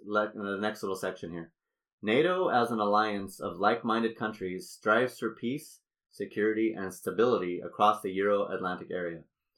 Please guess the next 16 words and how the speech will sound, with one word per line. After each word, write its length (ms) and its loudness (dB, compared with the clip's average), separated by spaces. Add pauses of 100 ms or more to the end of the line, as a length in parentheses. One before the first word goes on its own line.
(260)
It 120 -8
continues 500 0
to 140 -2
provide 600 2 (100)
the 160 -2
essential 380 -2
framework 520 -2
for 140 -2
defense 380 -4
and 100 -8
security 400 -2
collaboration 680 -2 (400)
across 360 4
the 100 0
operational 520 2
spectrum, 600 -6